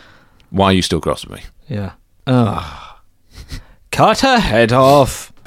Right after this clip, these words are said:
Speaker 1: Well, indeed. Now, while Catherine of Aragon's final years were miserable after Anne unseats her as queen, the consequences for Anne far more severe because she has her head cut off, as you say, tr-, uh, trumped up charges, treason and adultery. So was Jane, as David Starkey put it,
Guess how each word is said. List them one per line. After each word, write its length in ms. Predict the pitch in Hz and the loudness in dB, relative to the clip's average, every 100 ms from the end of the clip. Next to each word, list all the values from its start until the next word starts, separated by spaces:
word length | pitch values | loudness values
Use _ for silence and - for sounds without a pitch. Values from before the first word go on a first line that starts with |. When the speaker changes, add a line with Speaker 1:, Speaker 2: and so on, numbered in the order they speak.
| - | -2
Speaker 1:
Well, 220 | 233 165 | 2 4
indeed. 420 | 139 240 247 85 | 2 4 2 2
Now, 160 | 120 135 | 2 2
while 300 | 135 165 165 | 2 2 0
Catherine 600 | - 262 - 165 147 - | -2 -4 0 0 0 -2
of 120 | 135 | 0
Aragon's 420 | 143 139 120 98 | 2 2 2 0
final 340 | - 120 104 | 2 4 4
years 300 | 101 113 98 | 6 6 4
were 80 | 92 | 4
miserable 580 | 92 123 - 82 58 55 - | 4 4 2 -2 -4 -4 -6
after 320 | 71 - 73 | -6 -4 -2
Anne 160 | 69 | -2
unseats 400 | 67 65 - - - | -4 -6 -6 -6 -6
her 60 | |
as 140 | 65 - | -6 -6
queen, 300 | - 71 69 | -2 -2 -2
the 40 | |
consequences 760 | - - - 120 107 87 85 80 | -2 0 0 0 0 0 -2 -2
for 120 | - - | -2 -2
Anne 380 | - 62 69 78 _ | -2 -2 -4 -6 _
far 360 | - - 302 104 | -10 0 2 2
more 180 | 64 71 | 0 -4
severe 380 | - 85 58 - | -4 -2 -2 -4
because 440 | - - 113 - - | -2 0 0 -2 -6
she 240 | - 104 | -2 0
has 220 | 98 82 | 0 0
her 120 | 101 | 2
head 200 | 131 240 | 2 0
cut 200 | - 123 | -4 -4
off, 160 | 73 - | -2 -4
as 120 | 80 | -4
you 60 | 98 | -2
say, 200 | - - | 0 0
tr-, 140 | - - | 0 -4
uh, 160 | 92 85 | -2 -2
trumped 280 | - - | -2 -2
up 120 | 87 - | -4 -2
charges, 500 | 87 82 87 85 - - - - - | -4 -2 -2 -4 -6 -16 -20 -20 -14
treason 480 | - 85 73 87 110 | -2 0 0 -2 -4
and 100 | 95 | -2
adultery. 540 | 87 69 62 - 55 - | 0 0 -4 -4 -4 -4
So 120 | - 147 | 0 2
was 300 | 151 202 170 | 4 2 0
Jane, 420 | 151 151 87 80 | 0 2 2 0
as 120 | - | 0
David 260 | 117 101 - | 2 0 -2
Starkey 380 | - 123 - | 0 0 -2
put 220 | 78 - 80 | -2 0 -2
it, 140 | - | -4